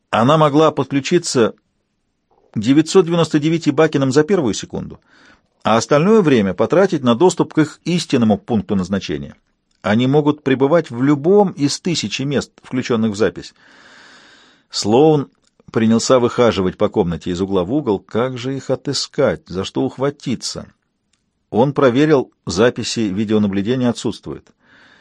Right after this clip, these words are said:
Телепортация на другой Бакин была рискованным шагом. То, что Дэвид и Кейт отважились на скачок, ошеломило даже Дариана. Как они вообще выбрали место назначения? Наугад?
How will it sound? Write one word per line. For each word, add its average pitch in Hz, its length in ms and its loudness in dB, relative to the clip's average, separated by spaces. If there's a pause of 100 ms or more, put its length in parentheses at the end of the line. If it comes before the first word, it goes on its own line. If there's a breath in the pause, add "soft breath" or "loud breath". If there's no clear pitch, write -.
(680 soft breath)
Телепортация 151 840 2
на 120 60 0
другой 117 280 2
Бакин 135 380 0
была 113 180 4
рискованным 107 480 0
шагом. 73 400 -6 (720)
То, 101 120 -8
что - 160 -4
Дэвид 135 360 2
и 123 100 -8
Кейт 139 300 -2
отважились 113 640 0
на 110 100 0
скачок, 185 600 -2 (240)
ошеломило 117 560 0
даже 127 220 -2
Дариана. 123 500 -2 (1000)
Как 196 320 2
они 147 160 2
вообще 160 320 2
выбрали 185 520 4
место 151 320 0
назначения? 113 640 -4
Наугад? 147 500 0